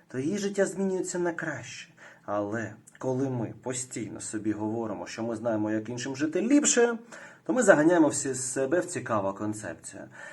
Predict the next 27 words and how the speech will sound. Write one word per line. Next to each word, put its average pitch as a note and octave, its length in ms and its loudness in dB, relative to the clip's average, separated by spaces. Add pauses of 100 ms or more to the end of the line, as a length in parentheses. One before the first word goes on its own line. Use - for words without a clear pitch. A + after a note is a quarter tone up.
(120)
Ми D#3+ 140 6
намагаємося G3 600 10
тя-, E3 240 10
тя-, E3 300 4
тягнути D#3+ 600 4
близьких, A#2 720 -6
родичів A2 580 -4 (320)
до D#3 80 6
так - 200 6
званого E3 580 6
нашого D#3 800 6
рівня G#2+ 500 -2
успіху. - 500 -6 (280)
І E4+ 80 2
коли C#4 180 0
людина C4 260 -2
не G#3+ 200 6
вивозить, C3 560 2
не C3+ 160 0
витягує, G#2 760 0
не B2+ 140 0
розуміє, A2 760 0 (180)
просто E3 340 6
не D#3 180 4
хоче D#3+ 480 2
вашого A#2 440 2
життя, D#3 400 -2